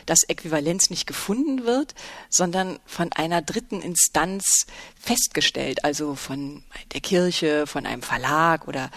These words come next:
von verschiedenen Machtinstanzen. Und auch haben wir noch darüber gesprochen, dass es ganz schwer ist, Pathos von einer anderen Sprache ins Deutsche zu übersetzen, weil die Deutschen bei Pathos aufgrund unserer Geschichte immer so ein leichtes Unwohlsein haben. Es jagt ihnen immer so ein Schauer über den Rücken. Ja,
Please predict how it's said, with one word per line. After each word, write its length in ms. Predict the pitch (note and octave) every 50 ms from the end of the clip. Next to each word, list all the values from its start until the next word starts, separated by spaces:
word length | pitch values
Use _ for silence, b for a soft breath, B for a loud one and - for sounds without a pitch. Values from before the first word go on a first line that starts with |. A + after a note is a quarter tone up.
| B B
von 140 | - G#3 G#3+
verschiedenen 480 | - C4 A#3+ - C4 A#3+ B3 A3+ G#3 F#3+
Machtinstanzen. 760 | F3 F3 - - - - C3+ - - - - - - - D#3+
Und 160 | C#3 D#3+ - - - - - _
auch 460 | - D3+ G3+ B3+ - - - - -
haben 120 | - B3 B3
wir 80 | A#3
noch 120 | A3 A3 -
darüber 280 | - G#3+ G#3 G#3 G#3+
gesprochen, 420 | G#3 G#3 - - - G3 G3+ G#3+ G3+ - -
dass 160 | - F3+ F3+
es 160 | G3 F#3 - -
ganz 280 | E3 E3+ G#3+ - -
schwer 280 | - - E3+ F3 F3+ -
ist, 240 | - - - - -
Pathos 680 | - C#3 C3 C3+ D#3+ - - A#3 A3+ A#3 - - B B B B B B
von 120 | - E3
einer 180 | C#3 D3 D3+ C#3+
anderen 220 | D3+ F#3 G#3 G3
Sprache 280 | - - - F3 E3+ -
ins 180 | - E3 - -
Deutsche 360 | D#3+ D3+ E3 E3+ - E3 C#3
zu 140 | - - -
übersetzen, 580 | - C#3 C3 C3 - D3 D#3+ - - G#3 F#3
weil 120 | - D3+ D3
die 100 | E3 D3+
Deutschen 400 | E3 D3+ D#3+ F#3 - - G#3 -
bei 120 | D#3+ D3+
Pathos 800 | D3 - - - E3+ D#3 F#3 G3+ - G#3 F#3+ F#3 - - - - - - - -
aufgrund 380 | - - - - - F#3+ F3 D#3+
unserer 260 | G3 F3+ - F3 D#3+
Geschichte 400 | D3+ - - - F#3 - - E3+
immer 160 | - F3 E3+ -
so 80 | D#3+
ein 80 | E3 E3
leichtes 440 | D#3 D#3 D#3 F#3 - - - - -
Unwohlsein 840 | - A3 A3 A3 F#3+ C#3 B2 C3+ B2+ B2 B2 - C3 B2+ C3+ C#3 C#3+
haben. 220 | C#3 B2+ B2+ C3
Es 120 | - - -
jagt 380 | C#3 C3 D3 C3 - - - -
ihnen 80 | D#3
immer 160 | E3+ D3+ D3+ D3
so 100 | - D3
ein 80 | C#3+
Schauer 360 | - - D#3 C#3+ C#3+ C#3 B2+
über 200 | - - - -
den 60 | - -
Rücken. 320 | - - A2 - - B B B B B _
Ja, 180 | D4+ B3 -